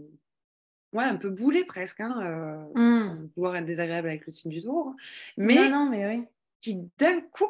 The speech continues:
Speaker 1: quand ça émerge, c'est
Speaker 2: Ça
Speaker 1: acté,
Speaker 2: fuse.
Speaker 1: quoi. Et
Speaker 2: Ouais.
Speaker 1: c'est là.
Speaker 2: Mm, mm,
Speaker 1: C'est,
Speaker 2: mm, mm.
Speaker 1: c'est, c'est, c'est du, c'est bâti, tu vois,
Speaker 2: C'est
Speaker 1: euh,
Speaker 2: ça,
Speaker 1: il y a,
Speaker 2: complètement.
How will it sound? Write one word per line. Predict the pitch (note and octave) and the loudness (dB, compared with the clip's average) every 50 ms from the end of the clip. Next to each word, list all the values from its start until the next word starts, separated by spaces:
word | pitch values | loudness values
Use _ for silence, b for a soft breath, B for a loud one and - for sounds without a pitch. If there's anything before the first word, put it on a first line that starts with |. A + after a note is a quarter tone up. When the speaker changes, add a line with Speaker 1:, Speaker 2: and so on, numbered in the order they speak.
| A4 | 0
Speaker 1:
quand | - C4+ B3 | -2 -2 -2
ça | B3 - F#3 E3+ F#3 | -2 -2 -2 0 0
émerge, | G3+ A3 A#3+ D4 F4+ F#4 C4+ A3 F#3+ E3+ E3 D#3 - _ _ _ _ _ _ _ _ _ _ _ _ _ | 2 2 2 2 2 0 -2 -4 -6 -6 -8 -10 -12 _ _ _ _ _ _ _ _ _ _ _ _ _
c'est | - - - | -10 -6 -4
Speaker 2:
Ça | - C#4+ A#3+ G#3 | -4 -2 -2 -2
Speaker 1:
acté, | - - C4+ | -2 -2 -2
Speaker 2:
fuse. | G#3+ G3+ F3+ | -2 0 0
Speaker 1:
quoi. | F#3 F3+ F3 - _ _ _ _ _ _ _ _ _ _ - | -2 -2 -4 -6 _ _ _ _ _ _ _ _ _ _ -2
Et | G#3+ | 2
Speaker 2:
Ouais. | G#3 G3+ F#3+ F#3 | 4 6 6 6
Speaker 1:
c'est | D4 D4+ | 6 4
là. | C4 G#3+ G#3+ - - _ _ _ _ _ _ _ _ _ _ - | 4 2 0 -4 -10 _ _ _ _ _ _ _ _ _ _ 6
Speaker 2:
Mm, | B3 | 8
mm, | C#4+ | 8
Speaker 1:
C'est, | C#4 C4+ C4+ C4+ C4 C4+ C4 | 8 8 8 8 8 8 6
Speaker 2:
mm, | |
mm. | A#3+ A#3+ B3 | 6 4 4
Speaker 1:
c'est, | A#3+ G3+ F3 E3+ E3+ F3 F#3 F#3 | 4 4 4 6 4 4 2 0
c'est, | F#3 - - - F#3+ F#3 E3 E3 D#3+ | -2 -4 -2 -2 -2 -2 -2 -4 -6
c'est | - - F#3+ | -6 -4 -4
du, | E3 E3+ F3 E3+ E3 | -2 -2 -2 -2 -4
c'est | E3 - - F3 | -4 -2 -2 0
bâti, | E3+ B3 C#4 - - G3 - - _ _ _ _ _ _ _ _ _ _ _ | 2 0 0 0 -4 -8 -8 -10 _ _ _ _ _ _ _ _ _ _ _
tu | - - F#3 | -8 -4 0
vois, | F#3 G#3+ | 2 4
Speaker 2:
C'est | C4+ D4+ C4 B3 | 4 6 6 4
Speaker 1:
euh, | G#3 F#3+ | 6 6
Speaker 2:
ça, | F#3+ G#3+ G#3+ G#3 - - B B B B B - | 6 6 4 4 2 -4 B B B B B -2
Speaker 1:
il | C4+ A#3+ A3+ B3 B3 B3 B3 F#3+ | 0 0 0 -2 -8 -6 0 4
y | |
a, | F#3 F3 F3 F3 | 4 6 6 6
Speaker 2:
complètement. | F3 | 4